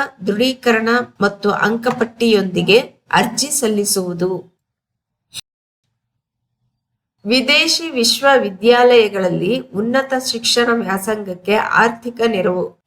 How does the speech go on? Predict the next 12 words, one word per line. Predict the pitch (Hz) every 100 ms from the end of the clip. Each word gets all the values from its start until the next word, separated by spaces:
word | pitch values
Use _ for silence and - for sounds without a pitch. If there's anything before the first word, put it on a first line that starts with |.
| -
ಫ್ರೆಶ್ | 233 277 - - _ -
ಸ್ಟೂಡೆಂಟ್ಸ್. | - 233 202 170 165 - _ -
ನಿಗಮದ | 214 240 285 285 277 269
ಸಮುದಾಯಕ್ಕೆ | 262 220 220 220 208 185 - 196 220
ಸೇರಿದ್ದು | 226 196 180 180 - 190 247 - _ -
ವಿದೇಶಿ | 208 208 262 277 285 269
ವಿಶ್ವವಿದ್ಯಾಲಯಗಳಲ್ಲಿ | 214 - 233 208 190 185 208 214 214 190 185 180 175 185 240 - _
ಪಿ | -
ಎಚ್ | 285 269 262 254 196
ಡಿ, | 349 240 -
ಪೋಸ್ಟ್ | 240 269 - - - 190
ಡಾಕ್ಟರಲ್ | 208 233 - 233 180 190 247